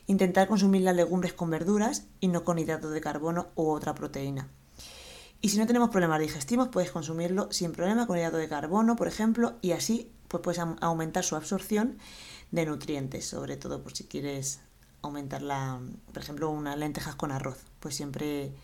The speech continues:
ayudan a que tengamos como el extra de nutrientes y se absorba muy bien los beneficios de cada una. Pero si hay una mala digestión,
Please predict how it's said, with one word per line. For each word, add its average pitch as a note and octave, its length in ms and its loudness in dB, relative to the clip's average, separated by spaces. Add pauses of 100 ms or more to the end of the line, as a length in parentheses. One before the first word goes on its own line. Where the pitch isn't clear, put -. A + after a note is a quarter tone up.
(600)
ayudan F3 500 4
a F3 80 0
que D#3+ 100 -2
tengamos D3+ 360 -4
como D3+ 200 -6
el C#3+ 60 -6
extra C#3 280 -6
de D3+ 100 -4
nutrientes D3+ 680 -4 (420)
y F3+ 80 -4
se E3 100 -4
absorba D3+ 340 -4
muy D#3 180 -2
bien C#3+ 480 -6
los D#3 140 -4
beneficios D#3 480 -4
de D3+ 100 -4
cada C3 240 -6
una. B2+ 300 -6 (520)
Pero G2+ 260 4
si E3 120 0
hay D#3 80 4
una D#3 140 0
mala D3 180 2
digestión, C#3 600 -2